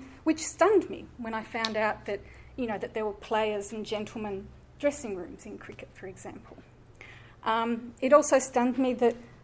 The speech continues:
some of my friends who were interested in sport and who were kind of nominally, you know, left-wing,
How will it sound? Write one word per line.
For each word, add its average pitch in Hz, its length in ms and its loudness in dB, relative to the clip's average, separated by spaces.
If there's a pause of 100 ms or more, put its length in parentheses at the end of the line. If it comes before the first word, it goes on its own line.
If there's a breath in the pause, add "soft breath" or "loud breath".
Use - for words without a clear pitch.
(140)
some 240 240 2
of 233 120 -2
my 220 120 -4
friends 240 380 -2
who 240 280 -6
were 349 260 6
interested 262 520 2
in 214 160 -10
sport 226 400 -6
and 233 160 -6
who 233 100 -10
were 220 80 -6
kind 226 240 -8
of 226 100 -10
nominally, 233 640 0 (460 loud breath)
you 254 140 0
know, 285 120 2
left-wing, 247 800 -2